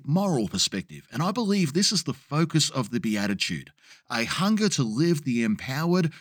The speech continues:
righteous life that the kingdom offers. And it has a social perspective, which when done right is simply a natural outflow of the first two.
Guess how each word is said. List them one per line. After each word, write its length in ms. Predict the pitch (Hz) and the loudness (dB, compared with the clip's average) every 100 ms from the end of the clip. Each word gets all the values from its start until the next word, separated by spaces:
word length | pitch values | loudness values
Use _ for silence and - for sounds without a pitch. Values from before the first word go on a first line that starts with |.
| - | -8
righteous 500 | 127 127 143 147 - | -2 0 2 2 0
life 380 | 120 107 80 - | -2 -2 -4 -6
that 160 | 107 | -6
the 100 | 104 | -4
kingdom 480 | 98 - 139 113 90 95 | -6 -2 0 0 0 0
offers. 480 | 131 131 - - - _ _ _ _ _ _ _ _ _ _ | -4 -4 -8 -10 -10 _ _ _ _ _ _ _ _ _ _
And 160 | 147 160 | 0 4
it 120 | 170 | 4
has 180 | 196 214 | 2 2
a 140 | 190 | 2
social 580 | - - 226 220 - 113 | 2 2 0 2 2 2
perspective, 640 | 180 - 92 - 60 - _ _ _ _ | 0 -2 -4 -8 -12 -18 _ _ _ _
which 240 | - 147 - | -2 0 2
when 180 | 143 131 | 2 2
done 320 | 165 170 104 | 2 2 2
right 420 | 139 214 110 - | 2 2 0 0
is 160 | - 127 | 0 0
simply 440 | - 226 240 208 | 2 -2 -2 -4
a 180 | - 117 | -4 -2
natural 640 | 117 117 180 170 196 190 - | -2 -2 -4 -4 -2 -2 -2
outflow 600 | 127 143 - 110 80 71 | -6 -6 -6 -6 -6 -8
of 120 | 107 113 | -8 -4
the 80 | |
first 320 | 127 190 160 - | 0 0 0 -2
two. 180 | 76 | -6